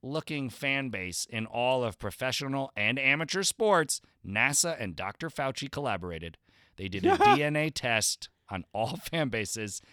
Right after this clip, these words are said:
Speaker 1: And Petra, welcome aboard, because we are great looking, as are you, Petra.
Speaker 2: So great looking. Uh,
Speaker 1: As are
Speaker 2: buddy,
Speaker 1: you, Hank. You're real easy on the eyes, buddy.
Speaker 2: Uh, oh, sh-, I, I, I really,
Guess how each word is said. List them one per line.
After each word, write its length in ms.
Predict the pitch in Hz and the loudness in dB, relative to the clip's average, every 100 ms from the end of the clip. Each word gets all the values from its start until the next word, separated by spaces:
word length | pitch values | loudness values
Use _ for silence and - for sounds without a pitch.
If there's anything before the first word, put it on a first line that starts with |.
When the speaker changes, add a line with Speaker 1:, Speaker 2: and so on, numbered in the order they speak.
| _ | _
Speaker 1:
And 220 | 110 95 | -8 0
Petra, 420 | 170 170 190 190 - _ | 2 2 2 0 -2 _
welcome 520 | 87 98 143 170 180 | -8 2 2 2 2
aboard, 400 | 156 127 113 107 - - | 2 2 2 0 -8 -12
because 240 | 104 107 | -6 -4
we 180 | 87 156 | 2 4
are 80 | 170 | 6
great 240 | 156 139 | 4 2
looking, 320 | 113 110 110 - | -2 -6 -8 -2
as 240 | 117 107 107 | 2 4 2
are 140 | 113 | -2
you, 200 | 104 87 | -2 -6
Petra. 380 | 85 82 - 82 _ _ _ _ _ _ | -8 -12 -12 -16 _ _ _ _ _ _
Speaker 2:
So 320 | - - 147 | -20 -2 0
great 260 | 123 127 131 | 2 0 0
looking. 360 | 120 113 107 95 _ _ _ _ - | -2 -6 -10 -12 _ _ _ _ 2
Uh, 120 | 165 | 4
Speaker 1:
As 60 | 165 | 8
are 180 | 185 | 10
Speaker 2:
buddy, 140 | 208 208 | 10 10
Speaker 1:
you, 180 | - 170 | 8 6
Hank. 420 | 135 143 - - _ _ _ | 4 2 -2 -12 _ _ _
You're 100 | 165 | -4
real 200 | 165 214 | 4 6
easy 240 | 220 190 185 | 6 4 2
on 100 | 170 | 2
the 140 | 151 | 4
eyes, 240 | 139 127 110 | 4 4 0
buddy. 300 | 110 113 - _ _ _ - | -4 -6 -8 _ _ _ 0
Speaker 2:
Uh, 280 | 156 165 170 | 2 2 2
oh, 120 | 196 | 2
sh-, 160 | 190 - - 175 | 2 0 -6 -6
I, 120 | 170 185 - | -2 -2 4
I, 200 | 190 139 214 | 2 2 0
I 80 | 180 | 2
really, 420 | 180 240 285 294 | 2 2 2 2